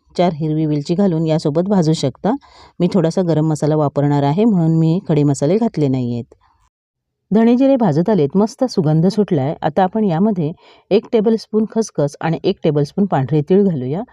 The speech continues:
आणि दोन्हीही छान भाजून घेऊया. तीळ खसखस तडतडू लागलेत म्हणजे ते भाजून झालेत. आता आपण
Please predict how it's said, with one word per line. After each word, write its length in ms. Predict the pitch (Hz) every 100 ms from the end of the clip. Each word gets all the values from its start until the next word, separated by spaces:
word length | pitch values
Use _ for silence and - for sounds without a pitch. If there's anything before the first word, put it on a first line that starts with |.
| _ _ _
आणि 180 | 147 185
दोन्हीही 580 | 160 156 175 208 165 185 - _ _ _ -
छान 180 | 160 202
भाजून 340 | 202 131 127
घेऊया. 400 | 127 135 131 127 131 _ _ _ _ _ _ _ _ _ _ -
तीळ 200 | 240 269 247
खसखस 320 | 233 - 233 -
तडतडू 360 | 160 - 170
लागलेत 340 | 196 196 139 139
म्हणजे 240 | 175 170 196
ते 60 | 214
भाजून 320 | 165 139 147
झालेत. 300 | 185 127 135 -
आता 220 | 147 170
आपण 300 | 165 160